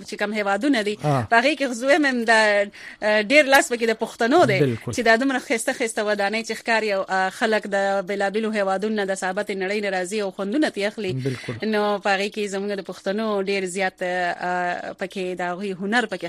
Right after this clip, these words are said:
Speaker 1: ښکاري.
Speaker 2: بالکل.
Speaker 1: نو اوریدونکو لیدونکو، دا زموږ موضوع ده، تاسو راته ووایئ، په خاص توګه زموږ مسافر ورونو، تاسو چې هره ورځ دا خپرونه ګورئ او سلامونه رالېږئ. نن سلامونو سره سره خپلې ستونزې هم راولېږئ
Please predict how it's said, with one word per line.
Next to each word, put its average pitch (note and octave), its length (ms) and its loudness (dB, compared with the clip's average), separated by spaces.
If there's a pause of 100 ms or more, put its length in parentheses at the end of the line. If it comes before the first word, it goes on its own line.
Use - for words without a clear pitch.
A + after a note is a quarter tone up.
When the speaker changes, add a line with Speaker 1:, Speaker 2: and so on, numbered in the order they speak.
Speaker 1:
ښکاري. F3 320 -4
Speaker 2:
بالکل. C3 440 -8
Speaker 1:
نو A3+ 100 0
اوریدونکو A3+ 600 0
لیدونکو، A#3+ 480 0 (160)
دا G#3+ 160 4
زموږ A3 540 0
موضوع G3+ 340 -2
ده، A#3 160 4
تاسو A#3 300 -2
راته G#3+ 220 0
ووایئ، G#3 360 2
په G#3 140 -6
خاص A#3 300 -2
توګه A#3 140 -2
زموږ G#3+ 260 -4
مسافر G#3+ 560 -2
ورونو، A#3+ 100 -4
تاسو A3+ 300 -2
چې A#3 240 -4 (380)
هره A#3+ 200 4
ورځ A3 140 0
دا G3 100 0
خپرونه G3 420 -2
ګورئ F#3+ 280 -2
او F#3 40 -4
سلامونه F#3+ 540 -4
رالېږئ. F3 420 -6 (360)
نن A3+ 320 0
سلامونو G#3+ 480 -2
سره G#3 260 -4
سره G3+ 260 -6
خپلې A3+ 260 -6
ستونزې A3+ 380 -2
هم F#3+ 180 -6
راولېږئ E3+ 420 -6